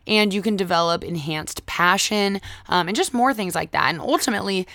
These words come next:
scientists have just seen mindfulness encourage people more to take charge of their own happiness, which of course is what we do here. So these are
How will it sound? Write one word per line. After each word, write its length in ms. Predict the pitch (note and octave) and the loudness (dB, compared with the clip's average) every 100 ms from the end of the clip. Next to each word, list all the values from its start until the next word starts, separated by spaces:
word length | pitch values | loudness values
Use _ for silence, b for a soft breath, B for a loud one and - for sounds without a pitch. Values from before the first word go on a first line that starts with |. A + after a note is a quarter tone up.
| B | B
scientists 580 | - A3+ A#3 A3 G3 - | 2 4 4 2 0 0
have 180 | F#3+ F3+ | 0 0
just 220 | F3 F3 | 0 0
seen 340 | - F#3 F#3 E3+ | 0 0 -2 -2
mindfulness 720 | E3+ D#3+ E3 - E3 D3+ D3+ | -2 -2 -2 -6 -6 -4 -6
encourage 600 | F3 E3 - D#4+ A#3+ - | -6 -4 2 4 4 0
people 280 | - F#3 F3+ | -6 -2 -2
more 280 | E3+ E3 E3+ | 0 -2 -2
to 360 | - F#3+ F3+ F3 B B - | -4 -2 -2 -4 B B 0
take 240 | A3 A#3 | 2 2
charge 320 | - F3+ F#3+ | 2 2 4
of 80 | F#3+ | 0
their 140 | F#3 | 0
own 140 | F3 E3+ | 0 -2
happiness, 680 | C#3+ D3+ - G2 D2 - - | -2 -4 -4 -8 -6 -6 -4
which 140 | F3+ | -4
of 100 | F#3+ | -4
course 300 | - C#4+ C4 | 2 2 2
is 160 | F#3 E3 | -2 -2
what 180 | D#3+ | -2
we 120 | C#3+ D3+ | -4 -6
do 240 | D3 D3 | -4 -4
here. 300 | C3+ - C#2+ | -4 -8 -6
So 120 | - | -4
these 180 | G3 B3 | -4 -2
are 160 | C4+ | -4